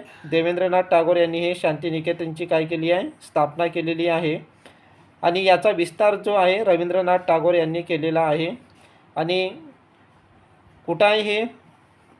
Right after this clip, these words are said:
बोलपूर, वीरभूम, पश्चिम बंगाल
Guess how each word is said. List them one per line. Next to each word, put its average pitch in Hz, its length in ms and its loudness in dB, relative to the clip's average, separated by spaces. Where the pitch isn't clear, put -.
बोलपूर, 202 560 0
वीरभूम, 180 480 -2
पश्चिम 185 460 -4
बंगाल 165 340 2